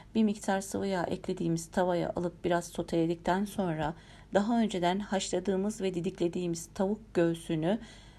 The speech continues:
bu sotelediğimiz soğanın üzerine ekliyoruz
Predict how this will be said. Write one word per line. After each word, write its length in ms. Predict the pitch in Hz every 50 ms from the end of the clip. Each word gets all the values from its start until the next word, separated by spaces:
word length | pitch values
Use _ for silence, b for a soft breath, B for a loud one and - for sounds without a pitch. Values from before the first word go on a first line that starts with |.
| B B -
bu 380 | - 190 208 202 208 214 226 240 -
sotelediğimiz 640 | - 202 208 - 190 185 180 175 175 170 170 190 -
soğanın 460 | - - - 208 190 180 175 170 - -
üzerine 460 | 208 180 175 175 170 165 156 160 - -
ekliyoruz 640 | - 208 208 - - 214 214 208 202 214 214 220